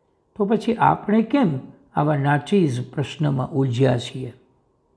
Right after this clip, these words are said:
સાદો, સીધો, સરળ જવાબ તો એક જ મળે કે આવા પ્રશ્નો ન થાય અને માત્ર ભરપૂર જીવાયા કરે, એ જ સાચું જીવન સમજવું.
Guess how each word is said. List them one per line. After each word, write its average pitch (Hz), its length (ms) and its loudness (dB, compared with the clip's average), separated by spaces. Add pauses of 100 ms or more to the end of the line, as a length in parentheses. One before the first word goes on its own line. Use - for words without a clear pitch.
(720)
સાદો, 170 540 4
સીધો, 156 540 0
સરળ 160 400 0
જવાબ 151 520 2
તો 160 280 -4
એક 185 200 -2
જ 160 140 2
મળે 135 480 0 (1000)
કે 180 100 2
આવા 185 220 8
પ્રશ્નો 202 460 0
ન 202 260 4
થાય 127 480 -4 (720)
અને 156 200 0
માત્ર 208 460 4
ભરપૂર 156 720 0
જીવાયા 147 580 4
કરે, 135 540 -2 (480)
એ 180 180 2
જ 139 160 -6
સાચું 123 540 -4
જીવન 127 560 -8
સમજવું. 139 600 -4